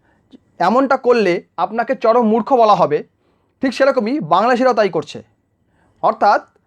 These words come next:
তারা যে গত দেড় মাস বা কি দু মাস যাবৎ যা কীর্তিকলাপ তাদের দেশে করেছে, এরপরেও তারা আশা করছে যে বিদেশি যে সকল কোম্পানি রয়েছে, যারা বাংলাদেশে ইনভেস্ট করতো,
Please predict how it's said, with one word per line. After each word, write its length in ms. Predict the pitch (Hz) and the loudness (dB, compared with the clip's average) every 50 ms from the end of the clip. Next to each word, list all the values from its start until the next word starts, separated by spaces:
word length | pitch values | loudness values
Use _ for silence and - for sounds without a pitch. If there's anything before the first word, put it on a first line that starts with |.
| _ _ | _ _
তারা 260 | - 180 196 226 254 247 | -4 -2 0 0 0 0
যে 180 | 226 254 233 | 2 0 0
গত 500 | 208 180 196 202 - 233 233 226 233 233 | 0 0 -2 0 2 4 4 4 4 2
দেড় 280 | - 156 165 202 233 240 | 0 0 2 2 2 2
মাস 240 | 247 254 247 214 196 | 2 0 0 0 -2
বা 120 | 202 226 | -6 -8
কি 140 | 220 - 233 | -4 -4 -4
দু 160 | 185 185 208 | -2 -2 0
মাস 240 | 220 240 254 226 185 | 2 2 0 2 2
যাবৎ 320 | 202 208 196 175 180 185 170 | 0 0 2 0 -2 -2 -6
যা 340 | 151 139 170 180 208 247 247 - | -6 -2 0 2 2 2 0 -2
কীর্তিকলাপ 380 | - 226 214 - 262 233 247 214 | -6 -10 -10 -8 -6 -4 -4 -4
তাদের 140 | 220 202 214 | -2 -2 -4
দেশে 160 | 208 202 226 | -4 -4 -4
করেছে, 500 | 220 190 214 254 247 - - 156 113 - - _ _ _ _ _ _ _ _ _ - | -2 2 2 2 2 2 0 -4 -4 -6 -10 _ _ _ _ _ _ _ _ _ -2
এরপরেও 440 | 190 220 233 208 - 226 240 269 277 | 0 0 0 0 0 0 2 2 2
তারা 180 | - 262 247 | 2 0 0
আশা 180 | 220 202 247 254 | 2 2 0 0
করছে 420 | 254 247 - - - 170 135 120 - _ _ _ _ _ _ _ _ _ _ - | 0 0 -2 -2 -4 -4 -4 -4 -8 _ _ _ _ _ _ _ _ _ _ -6
যে 180 | 147 180 214 | 0 0 0
বিদেশি 520 | 196 139 143 185 220 233 262 262 - 269 247 | 0 0 -2 -2 0 2 0 0 0 -2 -2
যে 120 | 208 226 | -2 -2
সকল 280 | 220 247 220 240 240 233 | -4 -4 -2 -2 -2 -2
কোম্পানি 440 | - 208 202 202 208 220 233 226 214 | 0 0 0 2 2 0 0 2 4
রয়েছে, 400 | 214 233 247 226 220 185 160 139 | 4 4 4 4 2 -2 -4 -2
যারা 300 | 131 165 165 185 208 196 | -2 0 2 2 2 0
বাংলাদেশে 520 | 160 139 151 160 180 202 208 202 247 - - | 0 -2 -2 0 0 0 0 -2 -4 -6 -6
ইনভেস্ট 400 | 180 185 208 220 233 269 254 254 | -4 -2 0 4 4 4 2 2
করতো, 440 | - 240 214 214 - - 143 113 104 | 0 -2 -2 0 -2 -2 -4 -4 -4